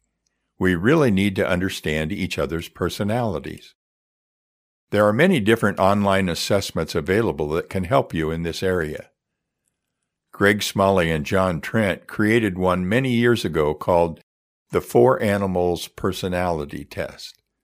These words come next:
This assessment is available on the Focus on the Family website at no charge.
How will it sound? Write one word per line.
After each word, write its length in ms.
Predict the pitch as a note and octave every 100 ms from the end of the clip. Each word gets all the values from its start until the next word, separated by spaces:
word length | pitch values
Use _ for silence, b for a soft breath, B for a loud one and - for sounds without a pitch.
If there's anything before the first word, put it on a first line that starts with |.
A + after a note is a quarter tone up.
| _ _ _ _ _ _ _ -
This 280 | A#2 - B2
assessment 580 | - F#2+ E2 - D#2+
is 200 | E2 E2
available 540 | E2 G2+ G2+ G2 F2 F2
on 140 | E2+
the 80 | D#2+
Focus 460 | - A2+ A2+ F#2+ F2
on 100 | F2
the 80 |
Family 400 | - A2 G#2+ F2+
website 680 | E2+ F2+ G2+ F#2+ E2 D2 D2 -
at 220 | F2 D#2+ E2+
no 180 | D#2+
charge. 600 | D#2 - F#2+ - - -